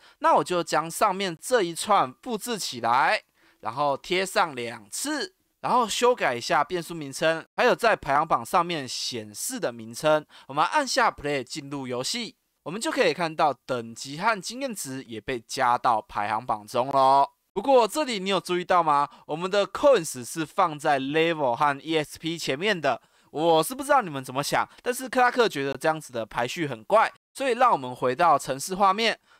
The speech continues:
当你想要为排行榜的显示的资料做一个排序的时候，我们的排行榜呢是按照你程式写的添加的顺序来做排序的。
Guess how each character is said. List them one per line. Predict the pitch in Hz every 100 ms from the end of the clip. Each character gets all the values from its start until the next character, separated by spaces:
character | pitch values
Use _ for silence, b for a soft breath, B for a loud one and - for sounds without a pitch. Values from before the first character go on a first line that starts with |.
| _
当 | 247 320 285
你 | 240
想 | 226 139 127
要 | 143
为 | 175 156
排 | - 143
行 | 147 165
榜 | 131
的 | 120
显 | 117 - 131
示 | 127 233
的 | 190
资 | - 190
料 | 214 185
做 | 151 170
一 | 156
个 | 131 117
排 | - 120 135
序 | - 247
的 | 165
时 | - 131
候， | 196 196 -
我 | 139
们 | 151
的 | 180 196
排 | 220
行 | 233
榜 | 226 165
呢 | 160
是 | 226
按 | 233 226
照 | 214
你 | 170 151
程 | - - 175
式 | 190 262
写 | - 139
的 | 120 117 113 -
添 | - 165 170 180
加 | 190 180 175
的 | 143
顺 | - 214 175
序 | - 214 139
来 | 101 113
做 | 156 135
排 | 120 120
序 | - 190
的。 | 139 120